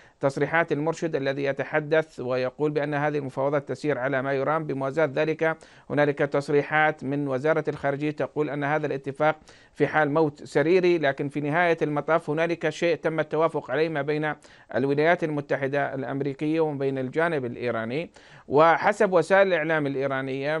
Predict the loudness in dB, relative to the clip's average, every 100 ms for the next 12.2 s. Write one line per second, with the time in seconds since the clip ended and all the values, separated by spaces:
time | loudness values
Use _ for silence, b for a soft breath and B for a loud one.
0 | -4 -4 -2 0 0 2 2 2 -2 -2
1 | 0 0 0 -2 0 2 4 4 2 0
2 | 0 2 4 2 0 -2 -2 0 0 0
3 | 0 2 0 b b b 0 0 2 2
4 | 2 0 0 -2 0 0 4 4 4 0
5 | -2 -2 -4 0 2 2 0 -2 0 2
6 | 2 0 -2 0 0 2 2 0 -2 0
7 | 2 2 0 -4 0 0 -2 b b 0
8 | 4 6 4 4 4 0 2 4 4 0
9 | 0 0 2 2 2 0 -2 -2 -2 -4
10 | -4 -6 -6 -6 -6 -6 -2 0 0 0
11 | -4 -2 0 2 2 2 2 0 0 0
12 | 0